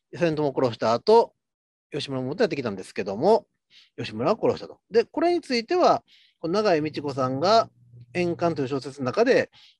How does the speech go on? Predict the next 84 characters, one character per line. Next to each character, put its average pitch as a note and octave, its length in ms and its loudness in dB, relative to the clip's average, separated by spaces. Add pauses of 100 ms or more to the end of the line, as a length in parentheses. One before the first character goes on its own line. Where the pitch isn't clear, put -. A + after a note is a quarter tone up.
(140)
黒 D3+ 160 0
幕 C#3 180 0
の C3+ 80 0
一 B2 140 -2
人 A#3 100 4
と B3+ 140 0
し、 C#3+ 360 -2
そ - 160 -4
れ F3 140 6
を E3 140 8
ま B2+ 360 2
あ F#2+ 60 -6
考 C#3+ 220 -4
察 B2 260 -4
し - 40 -16
た G#2 200 0 (220)
源 D#3 360 0
頼 D3 120 4
朝 C#3 240 -2
の、 C3 260 0 (400)
え D3+ 120 -4
ー、 - 20 -4
世 D#3 120 -4
界 A2 200 0
と - 80 -6
い A2 80 -2
う A2 80 2
本 G#2 240 -6
が F#2+ 280 -8
あ A#2 40 -8
る A#2 60 -8
け A#2+ 100 -6
ど C#3+ 80 -2
も、 G#3+ 100 0
そ F3+ 120 -10
こ B3 100 4
で D3 260 2 (260)
は B2+ 100 -8
っ - 20 -8
き - 140 -4
り、 G#2+ 180 -2 (360)
あ B2 100 -6
の、 A2 100 -4
黒 B2 200 0
幕 A#2 180 -2
の A2+ 60 -4
一 G#2+ 120 -6
人 G#2+ 100 2
で F2+ 80 -6
あ - 40 -6
る - 80 -12
と、 - 180 -20
黒 A#2 140 -2
幕 A#2 160 -2
で A#2 60 2
あ F#2+ 40 0
る - 60 -8
と、 - 180 -18 (460)
黒 C3 160 -2
幕 B2+ 200 0
は C#3 60 4
吉 D#3+ 140 2
村 G3 120 4
で F#3+ 60 2
は D#3 40 2
な D3 60 0
い D#3+ 40 -2
か F#4+ 100 0
と - 100 -4
い C3+ 180 -4
う G#2+ 80 -12
こ C3+ 100 -4
と A2+ 80 0
を - 20 0
言 G#2+ 100 0
う G2+ 40 -2
て、 F2+ 240 -4 (280)
で、 F3+ 80 -10
そ B3 100 0
れ A#3+ 80 6
に A3+ 60 0
対 A3 160 6
し - 20 -14
て A#2 420 2